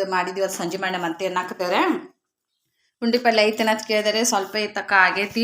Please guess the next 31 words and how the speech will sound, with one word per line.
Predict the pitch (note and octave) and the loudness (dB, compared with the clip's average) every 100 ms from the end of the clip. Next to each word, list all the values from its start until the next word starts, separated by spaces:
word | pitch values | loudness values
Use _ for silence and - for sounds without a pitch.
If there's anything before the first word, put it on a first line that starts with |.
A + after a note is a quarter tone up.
| B3 | 0
ಮತ್ತು | G#3+ F3+ G3 | 0 -2 -2
ಹಾಗಲಕಾಯಿ | F#3+ F#3 G3 A3 G3+ | 0 0 0 0 0
ಪಲ್ಯ | G3 F#3 | 0 -2
ಮಾಡಿದ್ವಿ | F#3+ F3 F3+ F3+ | -2 -2 -4 -6
ನೋಡು | F3 E3+ E3+ | -6 -8 -6
ತಗೋ" | E3+ E3 | -4 -2
ಅಂತೇಳಿ | F3 E3+ E3+ | -2 -4 -8
ಕೊಟ್ಟಾರೆ. | E3+ D#3+ E3+ E3+ A3+ - _ _ _ _ - | -8 -4 -4 -4 -6 -10 _ _ _ _ -6
ಹೆಂಗೈತೆ | A3+ A3+ G#3+ G#3 | -2 0 0 -2
ನೋಡ್ರಿ | G3 G3 G3 | -2 -4 -4
ಟೇಸ್ಟ್? | G3 - - A3+ D#4+ - - - _ _ _ _ _ B3 | -4 -2 0 0 0 -8 -20 -20 _ _ _ _ _ -2
ಬರ್ರಿ, | A3+ A3 A3 | 0 2 0
ಹಾಗಲಕಾಯಿ | G#3+ G3 G#3+ A3 A3 | 0 -4 0 0 0
ಪಲ್ಯ, | G3+ G3+ G#3+ G#3+ | -2 0 0 0
ತತ್ತಿ | G#3+ F#3+ - G#3+ | 0 -4 -4 -8
ಫ್ರೈ | G#3+ G#3 G#3+ | 0 2 2
ರೀ, | G#3+ G#3+ | 0 -2
ರೊಟ್ಟಿ, | G#3 G#3 - G#3+ G#3 | -2 -4 -6 -4 -2
ಬದ್ನಿಕಾಯಿ | G#3 F3 G#3 A#3 A#3 | -2 -4 -4 -6 -2
ಪಲ್ಯ | A3 G#3+ G#3+ | 0 2 0
ಐತ್ರಿ. | G#3 G3+ G3+ G3+ G3+ - _ _ G3+ | -2 -6 -8 -8 -12 -20 _ _ -2
ನಾ | A3 A3 | 2 4
ಅಲ್ಲಿ | G#3+ G#3+ G#3+ | 4 2 0
ಸ-, | A3 G#3+ | -2 -4
ಹೆಸರು | F#3+ G3 G#3 | -2 -2 -2
ಬೇಳೆ | G3+ G3 | -2 -2
ಸಾಂಬಾರ್ | G3+ F#3 F3 F#3 G3 G#3 | 2 4 6 6 2 0
ಐತ್ರಿ, | G3 F#3+ | -2 -6
ಮತ್ತೆ | F#3+ F#3 | -8 -6
ಸಂಜೆ | G3 E3+ F#3+ | -6 -4 -4
ಮಾಡಿದ್ದು. | G3 F3+ F3+ | -4 -4 -2